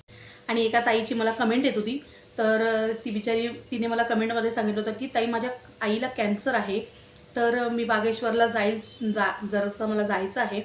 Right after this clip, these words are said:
तर तिकडे गेली तर माझ्या आईचा प्रॉब्लेम सॉल्व्ह होईल का?" तर नक्की होईल, एक हजार टक्का तुमचा तिकडे जाऊन प्रॉब्लेम सॉल्व्ह होऊन जाईल. तुम्ही त्यांना नक्की घेऊन जा.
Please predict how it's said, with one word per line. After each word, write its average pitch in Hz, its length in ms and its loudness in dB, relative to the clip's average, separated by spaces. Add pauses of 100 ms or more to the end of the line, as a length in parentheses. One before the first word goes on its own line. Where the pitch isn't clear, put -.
(340)
तर 226 100 -10
तिकडे 226 200 -4
गेली 220 280 0
तर 233 100 -2
माझ्या 220 300 0
आईचा 208 240 2
प्रॉब्लेम 214 320 0
सॉल्व्ह 208 260 0
होईल 214 140 2
का?" 196 180 -6 (520)
तर 254 100 2
नक्की 277 600 2
होईल, 220 320 4 (240)
एक 233 260 0
हजार 233 220 0
टक्का 247 300 -2
तुमचा 233 340 -2
तिकडे 226 200 0
जाऊन 226 140 0
प्रॉब्लेम 220 360 0
सॉल्व्ह 220 300 2
होऊन 214 120 2
जाईल. 196 220 -2
तुम्ही - 420 -6
त्यांना 240 200 0
नक्की 226 340 0
घेऊन 233 240 0
जा. 196 100 -2